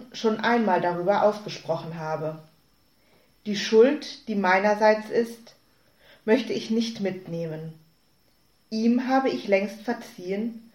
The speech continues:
und ich hätte ihm das gerne schon selber einmal gesagt,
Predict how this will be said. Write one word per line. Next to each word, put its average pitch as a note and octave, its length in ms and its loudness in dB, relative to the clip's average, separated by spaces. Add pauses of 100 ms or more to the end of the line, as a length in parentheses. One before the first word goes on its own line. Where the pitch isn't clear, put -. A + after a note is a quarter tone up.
(280)
und G3 120 -6
ich G3 140 -4
hätte G#3+ 180 0
ihm G3 180 -6
das F#3 280 -2
gerne G3+ 320 2
schon A3 260 -4
selber F#3 400 4
einmal G#3+ 400 2
gesagt, G3+ 680 -4